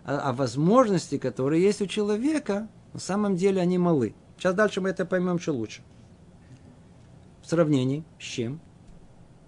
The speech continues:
С дурным побуждением. А дурное побуждение называет Шломо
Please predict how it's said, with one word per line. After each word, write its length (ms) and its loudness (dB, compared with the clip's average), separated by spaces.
С 500 2
дурным 680 6
побуждением. 920 2
А 120 6
дурное 440 8
побуждение 580 6
называет 640 4
Шломо 680 2